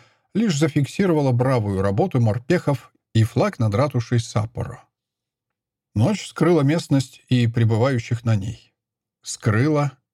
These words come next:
отложив итог до утра. Пролив Цугару,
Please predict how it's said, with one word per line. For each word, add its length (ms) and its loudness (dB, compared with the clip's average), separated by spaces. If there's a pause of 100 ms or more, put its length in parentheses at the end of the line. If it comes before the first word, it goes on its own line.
(120)
отложив 600 0
итог 500 -2 (200)
до 200 2
утра. 520 -4 (3250)
Пролив 400 2
Цугару, 580 0